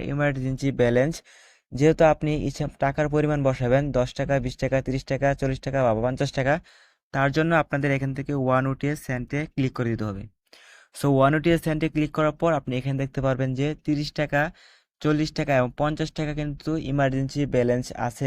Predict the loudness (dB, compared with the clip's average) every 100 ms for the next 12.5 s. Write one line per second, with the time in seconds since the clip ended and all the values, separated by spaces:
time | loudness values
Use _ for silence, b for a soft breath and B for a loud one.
0 | -2 -2 -6 -8 B B B _ 0 2
1 | 2 0 2 0 0 -6 -6 -4 -4 -2
2 | -2 -2 -2 -2 -2 0 -4 -6 -6 -2
3 | 0 0 -2 -2 -2 0 -2 0 0 2
4 | 0 0 -4 -10 -6 -8 -4 -4 -2 -2
5 | -4 -4 -4 -2 -2 -4 B B _ -2
6 | 0 0 0 -4 0 0 0 0 -4 -4
7 | -4 -4 -4 -4 -4 -4 -4 -4 -4 -4
8 | -2 -2 -2 0 0 2 0 0 0 -2
9 | -2 -2 b b b _ -4 0 0 0
10 | 0 0 -2 -2 -2 -2 0 -2 0 0
11 | 0 -4 -6 -6 -6 -6 -2 -2 -2 -4
12 | -2 -2 -4 -2 -2